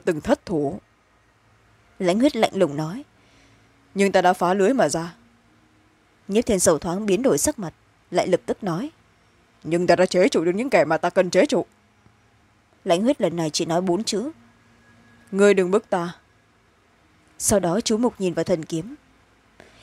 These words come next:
Speaker 2: Nhiếp Thiên Sầu không quay đầu lại, chỉ phân phó với Ngôn Thị huynh đệ,
Speaker 1: "Mau mang chiếc hồ lô với ba phạm nhân này về, nói với Lý Ngạc Lệ,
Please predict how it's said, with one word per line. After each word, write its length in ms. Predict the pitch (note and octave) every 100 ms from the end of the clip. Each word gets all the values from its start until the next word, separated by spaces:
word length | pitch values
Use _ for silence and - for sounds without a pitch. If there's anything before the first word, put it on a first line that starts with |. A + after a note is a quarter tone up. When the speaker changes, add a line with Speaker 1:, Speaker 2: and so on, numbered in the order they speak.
| _ _
Speaker 2:
Nhiếp 200 | G#3 A#3+
Thiên 140 | - F3+
Sầu 180 | - E3
không 160 | F#3+
quay 160 | F#3 F#3
đầu 120 | F3
lại, 240 | E3 D#3+ - _ -
chỉ 160 | A3
phân 180 | G3+ G3
phó 180 | F#3 F3
với 140 | B3+
Ngôn 180 | A#3 F#3+
Thị 180 | F3+ F3
huynh 140 | A3+
đệ, 140 | G3 D#3 _ _ _ _ _ _ _ _ _ _ _ _ _ -
Speaker 1:
"Mau 200 | D#3+ F3
mang 200 | F3+ F#3+
chiếc 100 | B3+
hồ 220 | G#3+ F3+
lô 160 | F3 F#3
với 120 | A#3
ba 180 | F#3+ F#3
phạm 180 | D#3+
nhân 180 | F3 G3
này 100 | E3
về, 240 | D3+ D#3+ C3 _ _ _ _ _
nói 220 | - E3 G3
với 120 | A3+
Lý 200 | G3 C#4
Ngạc 240 | C4 E3
Lệ, 180 | E3 D#3